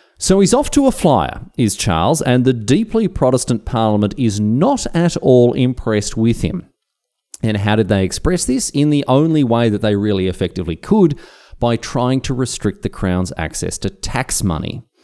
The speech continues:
In sixteen twenty-six, Parliament restricted Charles' rights to collect what's known as tonnage and poundage, so customs taxes, basically. But Charles had some tricks of his own,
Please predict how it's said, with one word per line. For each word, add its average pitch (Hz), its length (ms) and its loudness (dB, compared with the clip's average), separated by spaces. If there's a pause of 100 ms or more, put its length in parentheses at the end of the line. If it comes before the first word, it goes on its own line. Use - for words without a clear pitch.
(380)
In 113 120 0
sixteen 208 340 0
twenty-six, 139 540 -2
Parliament 139 420 -2
restricted 113 480 -6
Charles' 101 380 -2
rights 92 300 -2
to 104 100 -6
collect 95 440 -6
what's 104 260 -6
known 104 180 -2
as 87 140 -4
tonnage 175 580 -4
and 117 240 -2
poundage, 110 760 -4
so 87 220 -2 (200)
customs 92 520 -2
taxes, 87 480 -8
basically. - 640 -8 (800)
But 135 120 4
Charles 277 320 0
had 208 160 0
some 170 120 2
tricks 190 260 -2
of 180 80 2
his 160 160 2
own, 135 560 -2